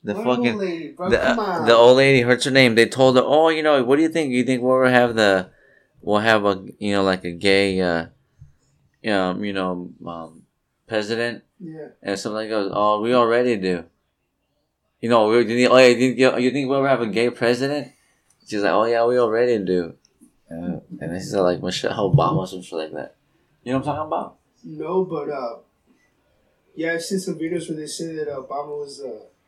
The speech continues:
Speaker 2: homosexual.
Speaker 1: There's vid-, there's, like, there's people who came out, like, they're
Speaker 2: Yeah.
Speaker 1: doing interviews talking about how, like, the whole fucking, this fucking the
Speaker 2: He likes hot dogs.
Speaker 1: Yep.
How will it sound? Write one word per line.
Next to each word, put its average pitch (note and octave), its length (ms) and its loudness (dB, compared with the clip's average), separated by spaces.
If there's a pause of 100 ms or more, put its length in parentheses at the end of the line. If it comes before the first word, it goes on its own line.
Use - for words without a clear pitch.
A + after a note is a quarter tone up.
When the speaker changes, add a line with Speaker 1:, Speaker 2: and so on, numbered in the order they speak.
Speaker 2:
homosexual. - 1200 -14
Speaker 1:
There's A#2+ 200 -4
vid-, C#3 220 0
there's, D3 260 0
like, C#3+ 240 2
there's D#3 200 -2
people F#3+ 400 -4
who - 60 -12
came C#3+ 140 -4
out, E3+ 200 -2
like, A#2+ 200 0
they're A2 140 -6
Speaker 2:
Yeah. G#2+ 60 -4
Speaker 1:
doing A#2+ 160 -2
interviews B2 400 -4
talking G#2+ 140 -4
about G#2 120 0
how, G2 120 0
like, G2 180 -6
the G2+ 80 -8
whole G#2 420 -12 (800)
fucking, G2 380 -6 (440)
this F#2 400 2
fucking F2 460 -2
the E2+ 260 -4 (680)
Speaker 2:
He D#3+ 60 -18
likes D3+ 300 -12
hot D3 200 -10
dogs. E3+ 320 -10
Speaker 1:
Yep. G2 520 0